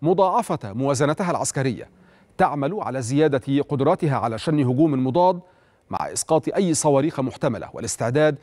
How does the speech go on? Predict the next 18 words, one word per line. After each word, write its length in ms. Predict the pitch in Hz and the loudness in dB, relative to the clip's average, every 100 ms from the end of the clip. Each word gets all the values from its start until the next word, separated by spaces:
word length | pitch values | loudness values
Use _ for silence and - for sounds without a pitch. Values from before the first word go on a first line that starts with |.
| _ _ 113 | _ _ -8
لأي 400 | 127 196 185 185 | 0 0 2 2
ضربة 440 | 139 180 165 151 | 2 2 0 -2
استباقية 580 | 151 160 135 - 170 156 | -2 0 -2 0 0 0
وفق 340 | 143 143 - 180 | 2 0 0 0
ما 120 | 151 | -2
تقوله 560 | - 160 160 135 147 - | -2 0 2 2 -2 0
طوكيو، 380 | 185 180 120 92 _ _ _ _ _ _ | 2 2 -2 -14 _ _ _ _ _ _
علما 300 | 135 151 143 | 0 2 0
بأنها 480 | 165 135 135 160 156 | -2 -4 -2 0 2
واحدة 440 | 147 - 214 147 | 2 0 0 -2
من 140 | 113 123 | -4 2
بين 220 | 165 156 | 2 2
أقوى 300 | 160 - 175 | -2 -2 0
عشر 320 | 147 190 - 139 | 2 0 -2 0
دول 340 | 170 156 113 | 2 2 0
عسكرية 500 | 131 - 143 151 151 | -4 -4 -2 0 0
حول 260 | - 160 127 | 0 0 0
العالم 380 | 110 156 139 | 0 0 0